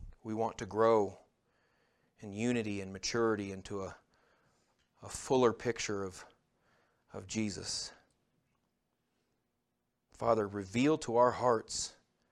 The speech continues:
the blessing that you have for us through this refining. Reveal to us the love and the intimacy and the care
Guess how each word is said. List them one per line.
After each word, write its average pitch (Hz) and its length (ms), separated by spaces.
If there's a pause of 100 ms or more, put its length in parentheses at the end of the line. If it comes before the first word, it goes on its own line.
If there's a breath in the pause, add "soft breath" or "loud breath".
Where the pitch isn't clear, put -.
(640)
the 107 80
blessing 110 600
that - 180
you 110 80
have 117 340
for 92 260
us - 340 (1200)
through 123 400
this 110 240
refining. 104 520 (2000)
Reveal 120 340
to 131 160
us 120 200
the 107 120
love 113 420
and 98 120
the - 120
intimacy 120 540
and 104 100
the 98 60
care 120 580